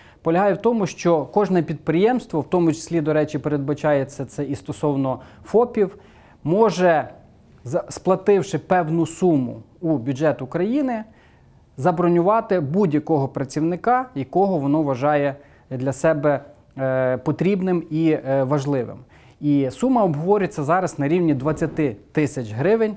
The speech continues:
за одного працівника. Хотілося б два слова сказати про ці ініціативи,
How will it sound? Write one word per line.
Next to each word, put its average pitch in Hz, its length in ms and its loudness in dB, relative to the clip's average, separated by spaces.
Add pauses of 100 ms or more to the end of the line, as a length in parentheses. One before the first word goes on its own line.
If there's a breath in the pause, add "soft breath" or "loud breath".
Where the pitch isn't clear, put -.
за 165 360 0 (140)
одного 143 600 0
працівника. 127 640 -8 (800 soft breath)
Хотілося 262 400 0
б 190 100 2
два 190 180 2
слова 202 320 2
сказати 180 440 0
про 156 140 -2
ці 151 160 -4
ініціативи, 165 720 0